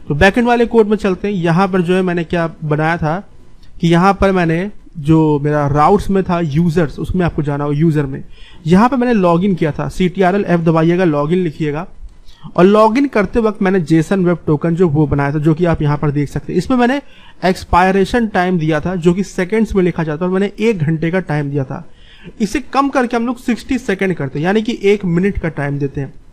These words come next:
Save कर लीजिएगा, Web server को एक बार stop कर लीजिएगा। जब भी आप इस तरह की कोई major change किया करें तो सबसे best होगा कि web server को stop करें और दोबारा से start करें। तो ये मैंने start किया,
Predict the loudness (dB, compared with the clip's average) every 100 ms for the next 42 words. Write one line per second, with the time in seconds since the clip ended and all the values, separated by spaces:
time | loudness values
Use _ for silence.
0 | -18 -6 0 0 0 -2 -2 -4 -6 -12
1 | -20 -20 -10 2 4 4 2 -2 0 -2
2 | -2 -2 -4 -4 -2 -2 0 -4 -2 -4
3 | -4 -4 -8 -18 -20 -20 -14 0 2 4
4 | 4 4 2 0 4 4 4 2 4 4
5 | 2 0 2 2 2 0 0 0 -2 -2
6 | -6 -2 0 2 2 2 2 2 0 0
7 | -2 -2 -2 -4 -4 -2 -4 -2 -4 -4
8 | -10 -20 -6 -2 2 4 4 2 0 -4
9 | -2 -4 -2 -4 -2 0 0 0 -2 -2
10 | -2 -2 -4 -4